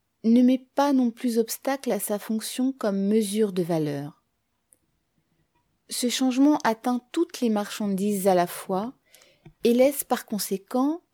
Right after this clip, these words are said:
coeteris paribus, toutes choses égales par ailleurs, leur quantité relative de valeur réciproquement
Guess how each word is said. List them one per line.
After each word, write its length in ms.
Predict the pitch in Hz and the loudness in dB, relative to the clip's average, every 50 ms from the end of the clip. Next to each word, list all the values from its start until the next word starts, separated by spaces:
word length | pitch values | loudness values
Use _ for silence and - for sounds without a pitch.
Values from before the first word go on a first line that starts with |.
| _ _ _ _ _ _ _ _ | _ _ _ _ _ _ _ _
coeteris 760 | - - 190 175 170 165 165 - 190 185 180 190 190 185 - | -4 0 2 4 4 2 2 0 0 0 0 0 -4 -6 -4
paribus, 920 | - 175 165 175 165 165 165 165 175 220 277 330 - - - - - - _ _ _ _ _ _ _ _ _ _ _ _ | -4 -4 -2 -2 -2 -4 -4 -6 -6 -6 -6 -6 -6 -8 -12 -14 -16 -18 _ _ _ _ _ _ _ _ _ _ _ _
toutes 220 | - 180 180 - | -12 -12 -10 -8
choses 560 | - - - 208 196 196 196 185 170 165 170 | -8 -6 -2 0 0 0 0 0 -2 -4 -4
égales 400 | 165 160 165 165 165 165 160 151 | -4 -4 -2 -2 0 0 -2 -2
par 200 | - 170 160 151 | -4 -6 -6 -6
ailleurs, 460 | 160 165 165 180 214 240 269 294 294 294 _ _ _ _ _ _ _ _ _ _ _ _ _ _ _ _ _ _ _ _ | -4 -4 -4 -4 -4 -4 -6 -6 -8 -10 _ _ _ _ _ _ _ _ _ _ _ _ _ _ _ _ _ _ _ _
leur 300 | - 226 233 233 233 - | 2 4 4 4 2 -2
quantité 560 | - 285 285 277 - 285 269 - - 294 285 | 0 0 0 0 0 -4 -6 -2 0 2 4
relative 540 | 262 233 220 208 214 220 220 - 262 247 220 | 4 4 4 4 4 0 0 0 0 0 0
de 120 | 196 202 185 | 0 0 0
valeur 600 | 190 196 190 202 208 226 247 269 294 294 - - _ _ _ _ _ _ _ _ - | 2 0 0 2 0 0 0 -2 -2 -4 -8 -12 _ _ _ _ _ _ _ _ -2
réciproquement 960 | 208 214 247 254 - - 247 - - - 220 220 - - 214 220 240 269 | 2 2 4 2 2 0 -4 -4 -4 -4 -4 -4 -2 -2 0 0 0 -2